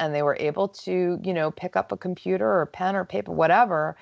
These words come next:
and they were able to write these stories, and they were able to publish these stories, and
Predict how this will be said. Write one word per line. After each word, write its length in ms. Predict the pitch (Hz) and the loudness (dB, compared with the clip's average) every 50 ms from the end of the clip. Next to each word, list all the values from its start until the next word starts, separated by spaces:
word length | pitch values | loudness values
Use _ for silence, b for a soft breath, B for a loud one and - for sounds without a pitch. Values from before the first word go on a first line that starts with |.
| B B B B B | B B B B B
and 80 | - 175 | 2 4
they 60 | 175 175 | 4 6
were 60 | 170 | 6
able 220 | 113 175 170 180 | 4 2 2 0
to 140 | 175 - 180 | -2 -4 -6
write 380 | 156 147 151 156 208 277 269 - | -4 0 2 2 2 0 -2 -4
these 200 | 208 170 156 - | -6 -6 -6 -6
stories, 460 | - 165 147 143 143 147 180 180 190 | -8 -6 -4 -2 -2 -2 -4 -4 -4
and 60 | 175 | -4
they 80 | 180 175 | -2 -2
were 80 | 175 110 | -2 -2
able 200 | 170 165 175 175 | -2 -2 -4 -6
to 120 | - 175 | -8 -10
publish 500 | - - - - 202 233 262 - - - | -18 -14 -12 -10 -8 -6 -6 -6 -8 -8
these 180 | - - - - | -8 -8 -8 -8
stories, 540 | - - - 120 123 127 143 170 190 - | -6 -4 -2 0 0 0 0 -2 -2 -4
and 260 | - 208 208 208 202 | -4 -4 -2 -2 -4